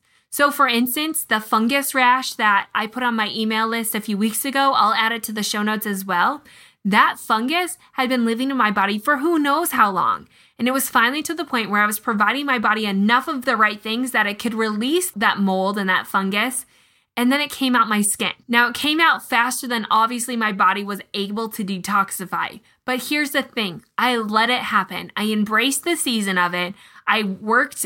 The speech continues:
at using other natural things to help my body to continue to push that out, but I never tried to mask it. I never tried to take care of it. I never tried to put the Band-Aid on of the antifungal cream on the outside of my body. I really just wanted it to come out.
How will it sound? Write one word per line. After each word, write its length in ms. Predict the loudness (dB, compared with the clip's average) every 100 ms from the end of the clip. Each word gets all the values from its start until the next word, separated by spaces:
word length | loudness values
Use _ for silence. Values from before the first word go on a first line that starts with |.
| 0
at 400 | 4 4 4 -2
using 320 | -6 -4 -4
other 320 | -2 -2 0
natural 540 | 4 4 4 0 -2 -2
things 460 | -4 -4 -4 -6
to 100 | -4
help 360 | -2 2 2 2
my 140 | -2
body 320 | 0 0 0 -4
to 380 | -4 -2 -2 -4 -12
continue 600 | -4 -2 -2 -2 -2 -2 -2
to 140 | -6
push 340 | -6 -4 -4
that 220 | 0 0 0
out, 340 | 2 0 -2 -10 -20 _
but 120 | -2
I 80 | 0
never 340 | 2 2 0
tried 220 | 0 0 0
to 100 | 2
mask 440 | 4 4 0 -8
it. 140 | -10 -4
I 80 | 0
never 260 | 0 0
tried 240 | 0 -2 -4
to 80 | -4
take 260 | -6 -8
care 280 | -6 -2 0
of 100 | 0
it. 120 | -2
I 80 | 0
never 260 | 2 2 0
tried 200 | 0 -4
to 60 |
put 160 | -4 -6
the 60 |
Band-Aid 540 | -4 -2 0 0 0 0
on 360 | 0 0 -2 -8 _ _ _ -6
of 80 | -4
the 80 |
antifungal 720 | 0 0 2 2 0 -2 -2 -2
cream 200 | 0 0
on 100 | 0
the 120 | 2
outside 400 | 2 2 -2 -4
of 80 | -2
my 100 | -2
body. 320 | 0 -2 -2
I 120 | -2
really 400 | -2 -2 0 -2
just 180 | -4 -2
wanted 320 | -2 -2 -4
it 100 | -6
to 100 | -8
come 180 | -8 -8
out. 160 | -8